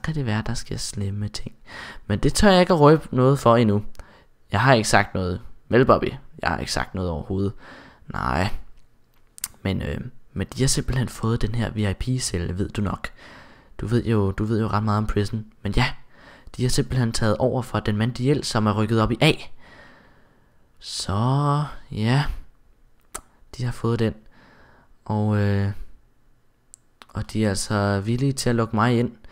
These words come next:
hvis de lige, øh, de skal bare lige have lidt tid til det. Så, øh, så jeg må vel bare vente. Og så slår jeg til. Kabung, siger de.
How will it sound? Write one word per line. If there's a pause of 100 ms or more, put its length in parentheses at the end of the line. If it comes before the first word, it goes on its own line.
(400)
hvis
de
lige,
øh,
de
skal
bare
lige
have
lidt
tid
til
det. (600)
Så,
øh,
så
jeg
må
vel
bare
vente. (280)
Og
så
slår
jeg
til. (840)
Kabung, (160)
siger
de.